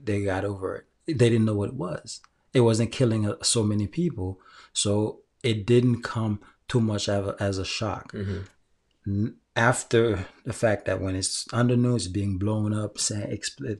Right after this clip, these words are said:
Speaker 1: people are explaining how bad it is, and the fact that they have no idea how to treat it in the beginning, it shocked a lot of people. And that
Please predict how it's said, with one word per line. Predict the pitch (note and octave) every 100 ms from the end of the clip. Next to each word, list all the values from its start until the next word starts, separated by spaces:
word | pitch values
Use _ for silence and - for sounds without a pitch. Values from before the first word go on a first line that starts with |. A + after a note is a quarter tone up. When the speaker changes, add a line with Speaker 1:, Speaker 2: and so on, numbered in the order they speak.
| -
Speaker 1:
people | A2+ G#2+
are | G2+
explaining | F#2+ A2+ G#2+
how | F#2 G2+ F#2+
bad | G2 G2+ G2+
it | G2+
is, | C3 G2+ G#2 - - - - _
and | G2+ G2 F#2+ -
the | G#2+
fact | - B2
that | A#2
they | G#2+
have | G2+ G2+ G2
no | A2 G#2+
idea | G2+ F#2+ A#2 G#2
how | G2
to | F#2+ F#2
treat | - C#3+ D3
it | G2+ G2 - -
in | F#2+
the |
beginning, | F#2 F#2+ E3 F3+ G#2+ G2+ - _ _ _ _ _ _ _ -
it | B2 -
shocked | - C3 B2+
a |
lot | A#2 A2+
of | A2+
people. | A#2 A2+
And | G#2 G#2
that | C3 E3 -